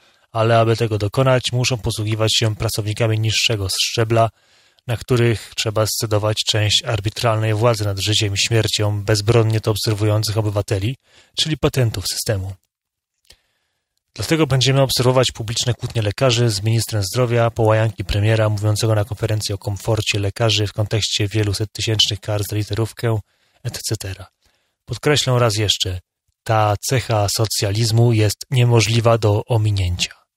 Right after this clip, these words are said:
Alternatywa.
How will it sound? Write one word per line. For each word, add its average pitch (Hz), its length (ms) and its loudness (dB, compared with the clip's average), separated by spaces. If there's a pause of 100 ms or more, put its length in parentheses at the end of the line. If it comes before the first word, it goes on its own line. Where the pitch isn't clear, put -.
(1400)
Alternatywa. 107 880 -2